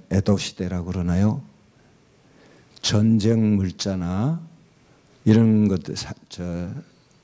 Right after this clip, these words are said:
취급하는 상인들이 한때 잘 나간 회사들이 많습니다. 지금도 그런 회사가 있지만. 근데 일본에, 에, 일반인들이 잘 모르는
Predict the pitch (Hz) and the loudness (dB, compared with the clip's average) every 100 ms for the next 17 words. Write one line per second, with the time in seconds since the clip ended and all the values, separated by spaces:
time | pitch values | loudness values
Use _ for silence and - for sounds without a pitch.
0 | _ _ - - _ _ _ - - - | _ _ -20 -20 _ _ _ -14 -4 0
1 | 117 107 101 98 92 - 95 98 87 90 | 2 2 0 -2 -2 -2 0 2 2 0
2 | 82 104 98 95 - 82 95 95 98 85 | 0 0 0 -6 -8 -8 -6 -2 -2 -2
3 | 85 92 87 90 87 87 82 - 90 85 | -2 -2 -2 -2 0 0 0 -2 -2 -2
4 | 82 80 - - - - 95 95 95 - | -4 -6 -12 -14 -6 -4 -4 -4 -6 -4
5 | 95 90 85 82 - _ _ - - - | -2 -2 -2 -6 -12 _ _ -16 -10 -2
6 | - 95 - - 92 - _ - - - | -2 -2 -4 -8 -10 -16 _ -20 -20 -20
7 | - - - 107 123 127 135 123 110 - | -20 -4 4 6 6 4 2 2 0 -8
8 | - _ _ _ _ _ _ _ _ 143 | -20 _ _ _ _ _ _ _ _ -12
9 | 110 - 120 127 123 110 95 98 - 101 | -10 0 4 6 4 2 -2 -6 -6 -10
10 | 101 98 98 98 107 107 101 | -10 -8 -8 -4 -2 0 -2